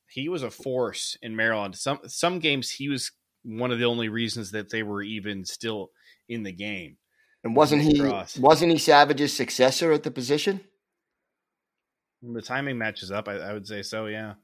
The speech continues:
Speaker 2: If not, it's a one-year difference, so.
Speaker 1: Marquise Bell out of Florida A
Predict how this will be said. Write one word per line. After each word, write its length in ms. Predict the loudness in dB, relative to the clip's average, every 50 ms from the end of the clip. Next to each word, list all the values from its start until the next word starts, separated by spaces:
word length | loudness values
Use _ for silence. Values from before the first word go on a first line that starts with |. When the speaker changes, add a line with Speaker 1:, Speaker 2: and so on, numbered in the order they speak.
| _ _ _ _ -8
Speaker 2:
If 120 | -8 -2 4
not, 280 | 6 8 8 8 6
it's 180 | 4 2 -2 -8
a 180 | -4 -2 -2 -2
one-year 480 | 2 2 4 4 4 6 6 4 6
difference, 520 | 6 4 2 2 0 -8 -8 -12 -16 -18 -18 _ _ _
so. 340 | -8 -6 -6 -4 -6 -8 -10 _ _ _ _ _ _ _ _ _ _ _ _ _ _ _ -20 -20 -20 -14 _ -2
Speaker 1:
Marquise 480 | -2 -2 -2 -2 -4 -4 -4 -4 -6
Bell 520 | -4 2 4 6 8 8 8 8 6 4 0 -2
out 140 | -2 0 -2
of 100 | -2 -4
Florida 420 | -6 -4 0 2 2 2 2 0
A 40 | 0